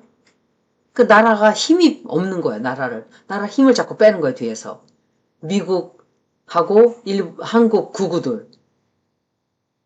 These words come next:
모르죠, 이제 통일교 한 학자가 골로 가게 되면은 그 정도 힘이 없어지면 이제 돈 줄 사람이 없어지면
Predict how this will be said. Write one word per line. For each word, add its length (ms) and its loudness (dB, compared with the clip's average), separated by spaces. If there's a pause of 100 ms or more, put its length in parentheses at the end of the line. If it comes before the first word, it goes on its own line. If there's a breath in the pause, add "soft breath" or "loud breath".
(680)
모르죠, 380 4
이제 200 0
통일교 640 2
한 220 -6
학자가 500 -2 (460)
골로 240 -6
가게 200 0
되면은 520 -6
그 100 -18
정도 300 -2
힘이 240 -8
없어지면 540 -6
이제 340 -8 (200 soft breath)
돈 200 -6
줄 120 -2
사람이 360 -2
없어지면 680 -6